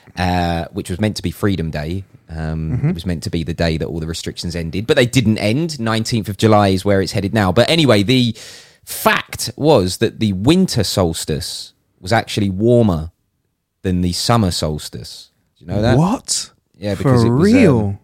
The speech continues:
Speaker 1: mm-hmm, because it was, it's been, the weather's been so crap here in the U K in the last kind of two weeks.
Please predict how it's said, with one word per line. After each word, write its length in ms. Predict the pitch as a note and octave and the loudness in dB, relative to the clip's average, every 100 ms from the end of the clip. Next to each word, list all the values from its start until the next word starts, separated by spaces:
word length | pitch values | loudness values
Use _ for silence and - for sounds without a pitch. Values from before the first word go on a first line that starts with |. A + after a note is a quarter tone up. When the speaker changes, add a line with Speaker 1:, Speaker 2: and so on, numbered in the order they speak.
| _ - | _ -8
Speaker 1:
mm-hmm, 260 | G2+ C#3+ D3 | -2 0 -2
because 240 | - - G#2+ | -8 -8 -6
it 80 | E2 | -6
was, 200 | F#2+ - | -8 -8
it's 120 | A2 | -6
been, 180 | - G2+ - | -2 -2 -2
the 140 | F#2 | -6
weather's 320 | F2+ A2 F#2+ F2+ | 0 0 0 -4
been 120 | F#2 | -6
so 280 | - G2+ F#2 | -2 -4 -4
crap 360 | - A#2 - | -4 -4 -4
here 360 | - E2 D2+ E2 - | -10 -8 -8 -12 -10
in 100 | F2 | -10
the 80 | |
U 160 | E2+ F2 | -8 -8
K 400 | - F#2 D2+ D2 _ - - - - _ | -6 -6 -6 -10 _ -20 -20 -20 -20 _
in 120 | F2+ | -2
the 80 | F2+ | 0
last 400 | F2 F2 E2+ - | 2 2 -2 -8
kind 240 | G2+ F2 | -6 -6
of 100 | E2 | -6
two 240 | - G#2+ E2+ | -4 -4 -2
weeks. 560 | G2 D#2+ _ - - | -4 -4 _ -8 -8